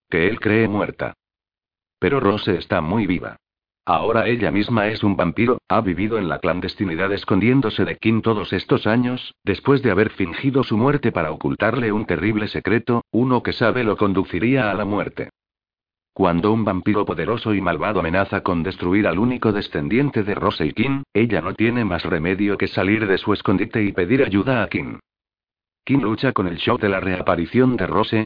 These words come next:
mientras se unen para luchar contra un enemigo común, reavivando las llamas de su pasado. Pero la pasión que vuelve a encenderse entre ellos será suficiente para superar el secreto que los separa.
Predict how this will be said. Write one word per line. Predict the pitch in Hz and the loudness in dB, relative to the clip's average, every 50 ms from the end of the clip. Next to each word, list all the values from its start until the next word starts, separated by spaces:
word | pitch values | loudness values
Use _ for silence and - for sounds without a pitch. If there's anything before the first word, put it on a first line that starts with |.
| _ | _
mientras | - 85 90 92 95 92 - 95 87 80 | -2 0 0 0 0 0 -2 -2 -2 0
se | - 101 98 | 2 2 2
unen | 117 135 139 120 107 - | 2 2 0 0 -2 -2
para | - 101 85 78 | -2 -2 -2 0
luchar | 76 76 - - 104 101 110 | -2 -4 -2 0 0 0 2
contra | 104 101 92 80 80 78 | 2 0 0 2 0 0
un | 82 98 101 | 2 2 0
enemigo | 98 92 80 85 95 113 107 110 - | -2 -2 -2 -2 -2 0 0 0 0
común, | - 85 78 87 107 95 - - | 0 0 0 0 -2 -4 -6 -6
reavivando | - 90 98 98 90 90 92 101 78 90 107 139 131 127 | -4 0 2 2 2 2 0 0 0 2 0 2 2 2
las | 117 104 87 | 0 0 0
llamas | 87 87 107 120 120 113 90 | 0 0 0 2 0 0 -2
de | 69 76 | -4 -6
su | - - - | -6 -4 -4
pasado. | - 82 - - 80 67 57 52 - _ _ _ _ _ _ _ _ _ | -4 -4 -2 -2 -4 -4 -4 -8 -10 _ _ _ _ _ _ _ _ _
Pero | - 104 95 90 | -2 0 0 0
la | 90 87 - | 0 -2 -2
pasión | - 98 - - 104 113 110 101 | -2 -4 -2 0 0 0 0 -2
que | - 87 | -4 -2
vuelve | 78 92 98 104 98 127 120 | -2 0 0 0 0 2 0
a | 107 | 0
encenderse | 104 98 92 - 82 80 80 90 92 87 - - 110 | 0 -2 -2 -2 -2 0 0 0 -2 -2 -2 0 0
entre | 98 87 - - 85 87 98 | 0 0 0 0 2 2 2
ellos | 120 113 117 107 - | 2 2 0 -4 -2
será | - 98 85 98 98 | -2 0 2 2 0
suficiente | - - 98 90 82 - 104 120 120 - 117 113 | 0 -2 -4 -4 -2 0 2 2 2 2 0 0
para | - 95 85 78 | 2 2 0 2
superar | - 104 87 - 95 95 104 107 90 | 0 -2 0 0 2 2 2 2 0
el | 80 73 - | -2 -2 -2
secreto | - 90 - 104 110 - 107 90 | -4 -4 0 0 0 0 0 0
que | - 98 | 0 2
los | 90 85 78 | 0 0 0
separa. | - 85 - - 135 123 123 135 139 | -2 -6 -2 0 0 0 0 -2 -4